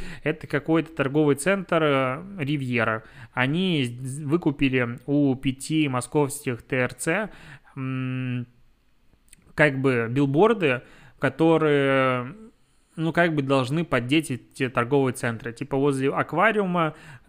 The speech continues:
торговый ц-, а, возле авиапарка они оп-, разместили билборд: «Отдайте аквариум, нам нужнее». Потому что в авиа-, в авиапарке, для тех, кто не в курсе, в центре стоит огромный такой, не знаю, сколько там метров,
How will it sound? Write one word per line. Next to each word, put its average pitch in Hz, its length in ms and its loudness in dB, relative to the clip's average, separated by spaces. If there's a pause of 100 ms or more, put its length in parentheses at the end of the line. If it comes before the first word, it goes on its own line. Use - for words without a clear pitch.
торговый 143 320 2
ц-, - 140 -10
а, 139 240 4
возле 139 560 2
авиапарка 151 640 4
они 139 360 0
оп-, 127 140 -6
разместили 131 560 -2
билборд: 139 560 0
«Отдайте 139 420 0
аквариум, 147 480 0
нам 135 180 -2
нужнее». 120 360 -4
Потому 127 180 -8
что - 160 -8
в 120 60 -8
авиа-, 139 320 -2
в 139 100 0
авиапарке, 147 640 0
для 123 140 -6
тех, 127 180 -6
кто 135 100 -8
не 123 120 -6
в - 40 -10
курсе, 202 420 -2 (300)
в - 80 -20
центре 143 840 0
стоит 135 360 -2
огромный 135 540 2
такой, 120 340 -4
не 117 80 -6
знаю, 117 200 -2
сколько - 360 -8
там 120 160 -6
метров, 120 340 -6